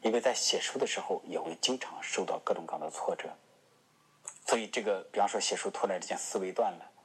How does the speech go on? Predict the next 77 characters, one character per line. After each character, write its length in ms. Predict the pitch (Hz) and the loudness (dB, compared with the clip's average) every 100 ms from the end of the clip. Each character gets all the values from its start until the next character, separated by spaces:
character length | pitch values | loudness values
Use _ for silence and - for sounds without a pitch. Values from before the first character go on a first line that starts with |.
| _ - | _ -2
写 180 | - 92 | 2 2
书 140 | 113 | 0
的 80 | 104 | -2
时 60 | |
候 40 | 104 | -2
遇 120 | 107 | -2
到 100 | 95 | -2
一 60 | 92 | -4
些 100 | 101 | -2
困 220 | - 120 | -2 -2
难 100 | - | -4
了， 180 | - - - - - | -10 -20 -20 -20 0
那 100 | - | 2
这 80 | 117 | 2
个 80 | 98 | 0
时 100 | - | 0
候 280 | - 92 - - - - | 2 2 0 -20 -14 0
其 140 | - | 2
实 160 | 92 90 | 2 -2
也 260 | - 90 - | -4 -2 0
是 220 | - 107 | 2 2
在 160 | 101 90 | 2 0
这 80 | |
个 100 | - - | -4 4
高 240 | 120 127 | 6 6
级 120 | - | 2
的 140 | 95 92 | -8 -6
阶 160 | - | -4
段 180 | - - - | -2 -2 -2
遇 80 | 202 | 0
到 100 | 85 | 0
了 80 | - | 0
困 220 | - 90 | -4 -4
难， 120 | 85 - - - - | -4 -6 -12 -14 -6
所 220 | - 92 | 0 0
以 80 | 95 | 0
我 140 | 85 | -2
要 120 | 85 | -2
寻 240 | - 90 95 | 0 -2 2
找 240 | 95 - - - - _ _ | 2 2 -6 -18 -20 _ _
这 100 | - | -2
个 80 | - - - | -2 -4 0
口 260 | - - 165 | 2 2 2
欲 140 | 117 | -4
的 100 | - | -2
这 120 | 95 - | -2 -2
个 80 | |
满 200 | 90 - | -2 -4
足， 320 | - - 76 - | -4 -8 -8 -2
让 180 | - 170 | 4 4
自 120 | - | 4
己 120 | - | -2
重 220 | - - 175 | -2 -2 0
新 320 | 185 180 170 | -2 -4 -4
就 140 | - | -4
是 100 | - | -2
有 160 | 175 170 | -4 -2
一 20 | |
种 140 | 180 - | 0 2
安 160 | - - | 2 2
慰 100 | 214 | -4
感。 240 | - - - - | -8 -10 -14 -2
那 80 | - | 2
么 80 | 262 | 4
在 180 | 160 131 | 4 2
弗 220 | - 127 | 4 4
洛 80 | 156 | 4
伊 100 | 180 | 0
德 160 | 110 | 0
的 120 | 90 110 | 2 0
理 160 | 90 | 0
论 200 | 92 90 | -4 -4
里， 200 | 80 78 - | -6 -10 -2
他 140 | - 104 | 4 6
会 160 | 104 | 4
认 180 | 95 90 | 0 -2
为 160 | 80 | -4